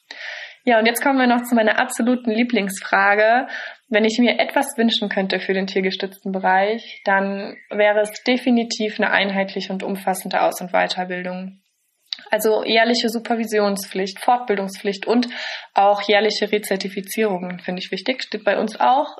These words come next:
<laughs> in zwei Monaten wieder an. Und ich wünsche mir auch Selbstreflexionsfähigkeit bei den Menschen, die ihren Hund ausbilden oder ausbilden lassen möchten,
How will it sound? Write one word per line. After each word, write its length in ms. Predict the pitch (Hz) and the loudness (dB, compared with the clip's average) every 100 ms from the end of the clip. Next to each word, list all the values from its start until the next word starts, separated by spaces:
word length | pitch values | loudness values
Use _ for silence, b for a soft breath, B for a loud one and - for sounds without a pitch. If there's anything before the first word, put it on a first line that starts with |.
| _ | _
<laughs> 200 | 226 - | -2 0
in 100 | 220 | -2
zwei 180 | - 196 | 0 0
Monaten 420 | 196 190 190 196 | 2 0 0 -2
wieder 220 | 190 190 | -2 2
an. 320 | 196 208 247 - B B B B B - | 2 0 -4 -6 B B B B B 0
Und 160 | 247 | 2
ich 140 | 269 240 | 2 2
wünsche 240 | 254 254 | 2 4
mir 300 | 254 - 214 | 4 4 6
auch 400 | 226 226 - - - _ _ _ _ _ _ | 6 4 -2 -12 -20 _ _ _ _ _ _
Selbstreflexionsfähigkeit 1600 | 208 247 247 - 196 190 190 196 190 - 202 196 - - 196 196 | 0 0 0 -8 -2 -2 -2 -6 -6 -2 -2 -2 -4 0 2 2
bei 120 | 202 | 0
den 140 | 196 202 | 2 2
Menschen, 360 | 202 214 220 | 0 0 -2
die 120 | 208 208 | -2 0
ihren 520 | 196 196 196 202 196 | -2 -2 -4 -6 -4
Hund 180 | 214 - | 0 2
ausbilden 540 | 208 - - 220 214 | 2 2 0 0 2
oder 220 | 202 196 | 2 2
ausbilden 400 | 202 - 196 196 | 2 0 -4 0
lassen 280 | 196 196 196 | -2 -4 -2
möchten, 680 | 202 208 - - 208 220 | -2 -2 -8 -8 -4 -4